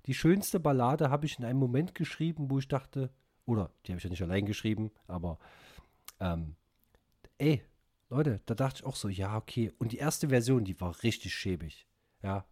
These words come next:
ganz tief, also wirklich richtig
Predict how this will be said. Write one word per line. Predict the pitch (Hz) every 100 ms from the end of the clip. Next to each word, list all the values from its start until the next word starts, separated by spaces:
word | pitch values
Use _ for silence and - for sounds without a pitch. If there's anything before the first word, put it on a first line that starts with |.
| _
ganz | - 143 190 - -
tief, | - 190 202 - - _ _ - - -
also | 131 131
wirklich | 175 143 - 120 147
richtig | 214 - 165